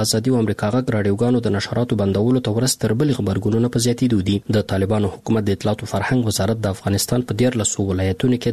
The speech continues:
د آزادي اروپا آزادي راډیو نشرات بند کړه. د دې وزارت د نشراتو د څار برخې رئیس عبدالحق حماد د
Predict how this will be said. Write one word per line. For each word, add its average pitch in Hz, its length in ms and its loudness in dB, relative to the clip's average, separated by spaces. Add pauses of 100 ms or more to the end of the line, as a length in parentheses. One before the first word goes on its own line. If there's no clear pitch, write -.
د - 0 - (260)
آزادي 110 340 2
اروپا 101 280 0
آزادي 110 420 0
راډیو 95 240 0
نشرات 120 360 -2 (100)
بند 95 220 2
کړه. 98 160 2 (380)
د - 20 4 (100)
دې 104 120 2
وزارت 104 380 0
د 98 100 2
نشراتو 104 440 -2
د 101 60 0 (100)
څار 117 240 0
برخې 95 280 -2
رئیس 110 140 2 (140)
عبدالحق 101 520 -2
حماد 107 380 0
د - 60 -2